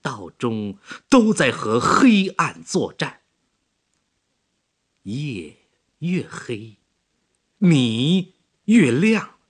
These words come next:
你用奋不顾身的精神把黑暗驱赶。你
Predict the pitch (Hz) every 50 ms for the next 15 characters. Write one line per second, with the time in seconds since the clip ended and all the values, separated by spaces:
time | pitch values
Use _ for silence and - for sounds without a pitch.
0 | _ _ _ _ _ _ _ _ _ _ - - - - 147 156 147 143 160 180
1 | 165 147 131 - - 311 294 220 170 - - 220 220 - 254 196 160 - - -
2 | 320 320 294 214 - - - 226 208 185 151 - 165 147 139 123 - - - _
3 | - 175 151 - - - - - 277 254 233 226 202 - 214 196 165 110 - -
4 | _ _ _ _ _ - - - - - 226 208 190 175 160 - - - - -
5 | - - _ _ _ _ _ _ _ _ _ _ _ _ _ _ _ _ _ _
6 | _ _ _ _ _ _ _ _ _ _ _ _ _ _ _ _ _ _ _ _
7 | _ _ _ _ _ _ _ _ _ _ _ _ _ _ _ _ _ _ _ _
8 | _ _ _ - 107 98 87 82 80 78 82 -